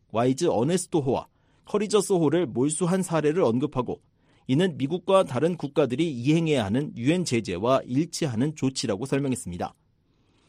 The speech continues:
스탠튼 변호사는 장기적으로 미국은 북한의 밀수 행위를 막기 위해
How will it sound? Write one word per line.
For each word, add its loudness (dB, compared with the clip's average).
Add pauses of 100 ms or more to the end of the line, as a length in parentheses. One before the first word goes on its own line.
스탠튼 2
변호사는 2
장기적으로 0
미국은 -2 (300)
북한의 0
밀수 0
행위를 2
막기 -2
위해 -6